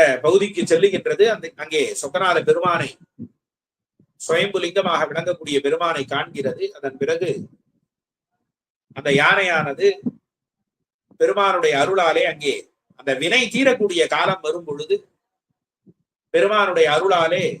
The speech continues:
அறிவு விளக்கம் பெற்று பெருமானுக்கு அனுதினமும் பூஜை செய்வதாக வெள்ளை யானை வழி-, வழிபட்ட சருக்கம் என்பது திருவிளையாடல் புராணத்திலே இரண்டாவது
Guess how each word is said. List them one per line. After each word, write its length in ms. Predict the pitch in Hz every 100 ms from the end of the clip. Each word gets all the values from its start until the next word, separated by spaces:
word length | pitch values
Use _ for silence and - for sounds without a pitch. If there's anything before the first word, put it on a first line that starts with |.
| - _ _ _ _
அறிவு 260 | 143 226 240
விளக்கம் 400 | 190 175 180 165
பெற்று 280 | 147 147 220 214
பெருமானுக்கு 560 | 160 185 190 185 147 117 98
அனுதினமும் 500 | 143 165 175 190 196 - _ _ _ _ _ _ - - _
பூஜை 300 | 202 247 226 196
செய்வதாக 400 | 185 156 139 117 120
வெள்ளை 220 | 156 214
யானை 300 | 208 190 180 160 147
வழி-, 260 | 143 175 - 143
வழிபட்ட 520 | 156 196 180 - 160 - _ _ -
சருக்கம் 440 | 156 196 196 185
என்பது 300 | 160 160 190 202 - _ _ _ _ _ _ _ _ _ _
திருவிளையாடல் 640 | 156 180 196 180 170 160 139
புராணத்திலே 580 | 156 160 156 139 120 101 - _ _ _ _ _ _ _ 120
இரண்டாவது 600 | 151 208 220 208 190